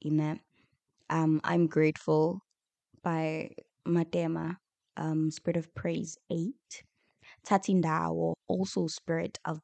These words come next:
Praise eight. Um, Kaya Mthethwa, Begani Utando. C C Winans, Worthy of It All. This one, this one has been on repeat. And then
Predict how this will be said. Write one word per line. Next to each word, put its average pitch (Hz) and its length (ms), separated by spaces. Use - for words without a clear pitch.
Praise - 640
eight. - 800
Um, 175 400
Kaya 190 320
Mthethwa, 175 720
Begani 170 460
Utando. - 1400
C - 320
C 233 220
Winans, 160 1300
Worthy 170 680
of 160 240
It 160 100
All. 156 840
This 170 320
one, 165 600
this 190 300
one 170 160
has 165 140
been 151 160
on 151 100
repeat. - 720
And 165 160
then 165 380